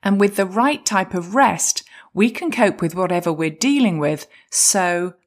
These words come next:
much better. I had a great conversation with Doctor Sandra Dalton Smith about this in the last episode, episode sixteen,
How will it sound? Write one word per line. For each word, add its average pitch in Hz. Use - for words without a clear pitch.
much -
better. -
I 214
had 233
a 240
great 247
conversation 185
with 151
Doctor -
Sandra 165
Dalton 151
Smith 160
about 127
this 127
in 160
the 156
last 170
episode, 123
episode 151
sixteen, 143